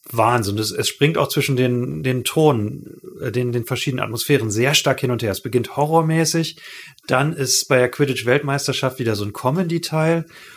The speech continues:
und dann kommt, kommt der Ku Klux Klan und es ist wieder düster. Dann ist der Zug, es ist wieder sehr, sehr fröhlich und witzig. Ähm, es ist einfach ein Einstieg, der es einem als Zuschauer nicht so leicht macht, in den Film reinzukommen.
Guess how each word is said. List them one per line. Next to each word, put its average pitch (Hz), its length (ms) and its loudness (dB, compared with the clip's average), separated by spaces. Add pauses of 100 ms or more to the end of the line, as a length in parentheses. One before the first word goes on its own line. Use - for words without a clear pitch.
(240)
und 135 720 2
dann 143 300 2
kommt, 135 560 -2
kommt 123 180 -2
der 117 100 2
Ku 185 180 2
Klux 196 300 0
Klan 170 300 2
und 135 80 -2
es - 100 -6
ist 107 140 -6
wieder 117 220 0
düster. 180 680 2 (300)
Dann 131 140 2
ist 147 160 0
der 139 140 4
Zug, 196 340 0
es - 140 -8
ist - 220 -4
wieder 139 240 4
sehr, 123 880 2 (140)
sehr 113 260 -2
fröhlich 170 520 2
und 110 160 -6
witzig. 185 480 2 (460)
Ähm, 143 240 2
es 139 120 -4
ist 151 100 -4
einfach 143 280 -4
ein 156 220 -4 (640)
Einstieg, 170 520 0
der 151 120 4
es - 100 -4
einem 147 180 -4
als 139 260 -4
Zuschauer 165 520 4
nicht 151 460 2
so 175 100 -2
leicht 156 320 0
macht, 147 180 -2
in 143 100 -2
den 139 100 0
Film 135 280 0
reinzukommen. 127 840 -2